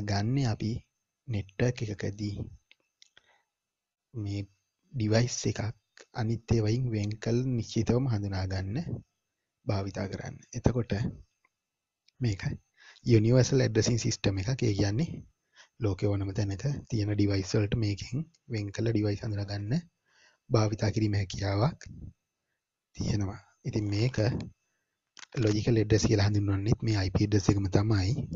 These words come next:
මේකේ වර්ෂන් දෙකක් තියෙනවා. අයි පී වී ෆෝ, අයි පී වී සික්ස් කියලා. එතකොට අපි මෙතෙන්දි කතා කරන්නේ මේ වර්ෂන් ෆෝ, ෆෝ එක ගැන. එතකොට අපි බලමු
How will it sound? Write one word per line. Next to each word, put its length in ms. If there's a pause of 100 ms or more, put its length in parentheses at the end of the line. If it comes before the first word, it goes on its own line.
(840)
මේකේ 540 (220)
වර්ෂන් 460
දෙකක් 300
තියෙනවා. 460 (1120)
අයි 160
පී 180
වී 140
ෆෝ, 300 (500)
අයි 140
පී 200
වී 140
සික්ස් 400
කියලා. 400 (680)
එතකොට 280
අපි 160
මෙතෙන්දි 380
කතා 240
කරන්නේ 260
මේ 120
වර්ෂන් 400
ෆෝ, 280 (300)
ෆෝ 220
එක 160
ගැන. 220 (1200)
එතකොට 360 (280)
අපි 180
බලමු 460